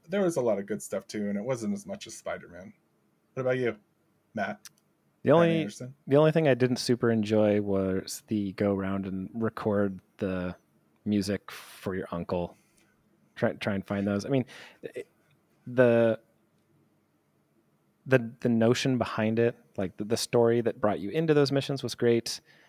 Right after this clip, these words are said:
Speaker 2: Uh, some of the sounds that you end up finding, you know, like, and thinking about using them in a music beat, th-, it's cool. You're like, "Oh, cool, train tracks. Yeah, that's,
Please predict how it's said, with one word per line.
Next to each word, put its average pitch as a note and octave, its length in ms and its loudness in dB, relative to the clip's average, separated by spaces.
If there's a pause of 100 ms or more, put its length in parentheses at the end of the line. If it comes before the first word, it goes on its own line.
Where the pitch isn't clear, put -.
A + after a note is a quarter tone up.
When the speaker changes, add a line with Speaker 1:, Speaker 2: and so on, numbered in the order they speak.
(140)
Speaker 2:
Uh, G2 220 -6
some F3+ 200 2
of D3 80 4
the A2+ 60 2
sounds A#2+ 300 2
that - 160 -4
you A2+ 80 2
end G#2+ 100 0
up G2+ 100 -2
finding, B2+ 500 0 (140)
you A2+ 120 0
know, G2+ 80 2
like, F#2+ 180 -4
and B2+ 140 -2
thinking A#2 220 0
about G#2+ 180 2
using G2 300 -2
them A2 180 -2 (160)
in G#2+ 120 -2
a G2+ 60 0
music G2 360 -2
beat, C3+ 200 0 (380)
th-, A2+ 120 -14 (100)
it's - 160 -4
cool. A#2 260 4
You're A#2 80 0
like, G2 160 -6
"Oh, G2+ 140 -2
cool, C3+ 240 2
train D#3 200 0
tracks. - 280 -8
Yeah, A2+ 160 2
that's, - 240 -10